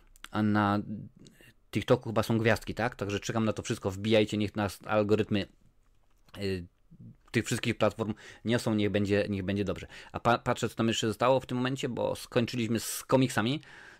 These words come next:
No a teraz o tym, że Netflix coś kombinuje, panie i panowie, i podnosi ceny. Mm. Tak się zastanawiam, czy, y, my nie mamy dość podnoszonych cen, bo Krzysiu Lesiu chyba to wyliczył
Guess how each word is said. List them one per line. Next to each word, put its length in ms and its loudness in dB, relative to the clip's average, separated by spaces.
No 100 -2
a 60 2
teraz 200 0
o 60 -2
tym, 120 0
że 140 2
Netflix 560 -2
coś 180 -6
kombinuje, 420 2
panie 240 0
i 60 -2
panowie, 380 0
i 60 0
podnosi 400 -2
ceny. 440 0
Mm. 400 -2
Tak 140 -4
się 40 0
zastanawiam, 400 2
czy, 340 2
y, 40 2
my 100 2
nie 80 2
mamy 160 2
dość 440 0
podnoszonych 420 -2
cen, 200 -2
bo 180 -2
Krzysiu 420 0
Lesiu 260 4
chyba 180 0
to 140 -4
wyliczył 460 0